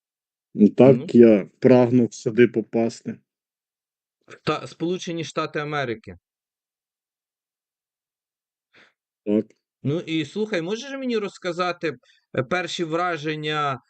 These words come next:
Speaker 2: так якби вони в тебе, ну, типу, погані чи добрі були? <laughs> Як ти?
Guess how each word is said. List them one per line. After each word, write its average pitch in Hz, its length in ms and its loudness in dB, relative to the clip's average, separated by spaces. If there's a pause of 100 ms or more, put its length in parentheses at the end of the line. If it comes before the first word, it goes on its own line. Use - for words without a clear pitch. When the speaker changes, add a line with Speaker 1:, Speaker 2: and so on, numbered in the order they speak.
(180)
Speaker 2:
так 156 220 -6
якби 156 480 -4
вони 165 280 -6
в 160 80 -12
тебе, 165 520 -4 (280)
ну, 135 640 -8 (1080)
типу, 185 640 -6
погані 254 500 -4
чи 214 140 -6
добрі 202 380 -4
були? 165 300 -4 (120)
<laughs> - 120 -20
Як 208 300 -4
ти? 139 220 -8